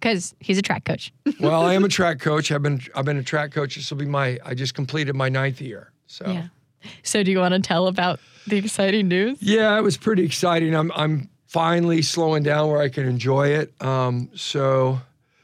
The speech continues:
Speaker 2: Friday night, we had already run, won districts for girls and guys, had already won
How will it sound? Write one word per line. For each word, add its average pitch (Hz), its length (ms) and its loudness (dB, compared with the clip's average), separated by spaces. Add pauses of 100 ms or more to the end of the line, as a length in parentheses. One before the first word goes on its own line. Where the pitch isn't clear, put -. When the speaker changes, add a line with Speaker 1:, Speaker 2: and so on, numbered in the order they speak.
(340)
Speaker 2:
Friday 156 340 2
night, 151 400 2 (960)
we 147 180 0
had 147 80 2
already 156 340 2
run, 160 280 2
won 143 500 -2
districts 147 420 -2
for 139 140 -4
girls 139 360 0
and 139 100 -2
guys, 139 420 2
had 131 140 -8
already 147 360 0
won 139 400 0